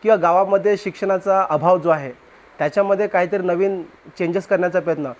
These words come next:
मग ग्रामस्थांनी तुम्हाला एक पारी ठराव करून बिनविरोधसुद्धा त्या ठिकाणी ग्रामसभेवरती दिला होता. म्हणजे तो एक जोडच भेटली की चला गावाचा विकास पण होईल, विकासाची कामं गावामध्ये सुद्धा येतील आणि ह्या उद्देशाने काहीतरी आपल्याला करता सुद्धा येईल.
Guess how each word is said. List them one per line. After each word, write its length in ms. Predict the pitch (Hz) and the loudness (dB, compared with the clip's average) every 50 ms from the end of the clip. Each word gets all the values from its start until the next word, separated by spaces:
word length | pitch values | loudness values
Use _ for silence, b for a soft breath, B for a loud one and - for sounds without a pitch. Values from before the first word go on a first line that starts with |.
| B B B B B | B B B B B
मग 140 | 190 170 143 | -4 -2 0
ग्रामस्थांनी 500 | 160 160 160 185 - 196 - 202 208 202 | 0 0 2 0 0 0 0 0 0 0
तुम्हाला 440 | 208 196 180 185 185 185 185 185 - | -2 -2 0 0 2 2 2 0 0
एक 180 | 175 170 165 - | -2 -6 -2 -2
पारी 180 | 180 170 185 | -2 -2 -2
ठराव 280 | 175 170 165 160 165 165 | -2 -4 -2 0 0 -2
करून 300 | 156 175 175 180 175 175 | -2 -4 -4 -4 -4 -6
बिनविरोधसुद्धा 680 | 151 156 165 170 170 170 165 170 - - 165 151 160 160 | -4 -4 -2 -2 -2 -2 -4 -4 -8 -8 -4 -2 0 -2
त्या 180 | 156 - - 151 | 0 -2 -4 -6
ठिकाणी 440 | 143 160 143 156 151 151 156 156 151 147 - - - 143 | -6 -8 -8 -6 -6 -6 -6 -8 -10 -12 -16 -20 -12 -6
ग्रामसभेवरती 640 | 139 139 143 147 139 - 143 143 143 143 135 156 147 | -4 -4 -4 -4 -6 -6 -6 -4 -4 -4 -4 -8 -8
दिला 220 | 131 139 139 131 | -6 -6 -8 -8
होता. 180 | 127 123 - 123 B B B B B - | -8 -10 -12 -16 B B B B B -4
म्हणजे 180 | - 175 214 | 0 0 0
तो 500 | 233 - - 208 214 220 233 240 240 233 - | 0 2 2 4 4 6 6 6 4 4 4
एक 140 | 202 208 208 | 2 2 2
जोडच 360 | 160 139 175 190 202 233 226 | 2 2 2 4 4 4 2
भेटली 260 | 190 202 180 196 226 | 2 0 0 0 -4
की 140 | 214 - 233 | -2 -2 -4
चला 220 | - - 208 202 185 | 0 4 4 4 4
गावाचा 360 | 160 170 165 175 185 - 214 | 4 4 4 4 2 2 0
विकास 320 | 190 180 156 - 196 190 | 0 0 2 0 0 2
पण 120 | - 214 196 | 0 -2 -2
होईल, 200 | 190 208 226 240 - b b b b b b b b | 0 -2 -4 -4 -10 b b b b b b b b
विकासाची 540 | - 143 156 143 180 180 175 202 190 - 208 | -8 -8 -4 0 0 0 0 0 -4 -2 0
कामं 280 | 202 180 170 190 185 151 | 0 0 0 2 2 2
गावामध्ये 380 | 151 156 170 170 185 180 190 | 4 2 4 2 2 0 0
सुद्धा 200 | 185 - 175 180 | -2 -2 2 2
येतील 260 | 185 175 185 190 214 226 - - - - | 2 2 0 -4 -6 -6 -16 -20 -12 -6
आणि 180 | - 147 165 170 | -4 -4 -2 -2
ह्या 140 | 165 175 180 | -2 0 -2
उद्देशाने 580 | 175 165 175 180 - 196 175 180 185 185 185 - - - - | 0 -2 -2 -2 -2 -2 -2 -2 -2 -4 -4 -8 -14 -6 -4
काहीतरी 220 | 165 160 151 170 | -4 -4 -2 -4
आपल्याला 200 | 165 156 175 175 | -4 -2 -4 -6
करता 280 | 170 - 156 - 170 160 | -4 -6 -8 -8 -8 -10
सुद्धा 220 | - 160 135 135 | -10 -12 -14 -12
येईल. 160 | 131 123 120 | -12 -12 -14